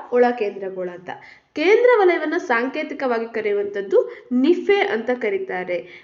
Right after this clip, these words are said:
ಅದರಲ್ಲಿ ನಿಕ್ಕಲ್ ಮತ್ತು ಫೆರಸ್ ಅಥವಾ ನಿಕ್ಕಲ್ ಮತ್ತು ಕಬ್ಬಿಣ ಅಧಿಕವಾಗಿ ಇರೋದ್ರಿಂದ ಇದನ್ನ ಸಾಂಕೇತಿಕವಾಗಿ ನಿಫೆ ಅಂತ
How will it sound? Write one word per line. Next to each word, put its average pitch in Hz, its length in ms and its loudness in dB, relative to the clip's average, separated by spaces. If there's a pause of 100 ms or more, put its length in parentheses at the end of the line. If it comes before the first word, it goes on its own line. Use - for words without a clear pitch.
(120)
ಅದರಲ್ಲಿ 240 580 2
ನಿಕ್ಕಲ್ 311 680 2
ಮತ್ತು 349 400 0
ಫೆರಸ್ 214 360 -4
ಅಥವಾ 254 280 -2 (360)
ನಿಕ್ಕಲ್ 277 420 -4
ಮತ್ತು 254 260 -2
ಕಬ್ಬಿಣ 359 460 2 (120)
ಅಧಿಕವಾಗಿ 262 640 0
ಇರೋದ್ರಿಂದ 214 440 -2
ಇದನ್ನ 240 300 -2 (360)
ಸಾಂಕೇತಿಕವಾಗಿ 294 1120 2
ನಿಫೆ 269 360 0
ಅಂತ 208 240 -4